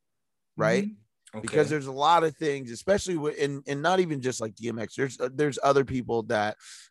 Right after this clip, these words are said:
Speaker 1: um, you look at Amy Winehouse, right? Um,
Speaker 3: Mm-hmm.
Speaker 1: you look
Speaker 2: Love
Speaker 1: at,
Speaker 2: and light
Speaker 1: uh,
Speaker 2: to her family as well.
Speaker 1: Yeah, you, you look at, and not just even in music, you have different people. Like, Robert Downey Junior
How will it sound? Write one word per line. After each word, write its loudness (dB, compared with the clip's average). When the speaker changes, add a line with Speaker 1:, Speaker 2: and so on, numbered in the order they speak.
Speaker 1:
um, 2
you 0
look 2
at 4
Amy -2
Winehouse, 0
right? -4
Um, -4
Speaker 3:
Mm-hmm. -18
Speaker 1:
you 0
look 6
Speaker 2:
Love 2
Speaker 1:
at, 0
Speaker 2:
and 2
light 4
Speaker 1:
uh, 0
Speaker 2:
to 2
her 2
family -2
as -6
well. -6
Speaker 1:
Yeah, 4
you, -4
you -6
look 4
at, 2
and -2
not 4
just -6
even -4
in -2
music, -4
you -2
have 2
different -2
people. 0
Like, 0
Robert 6
Downey 2
Junior 0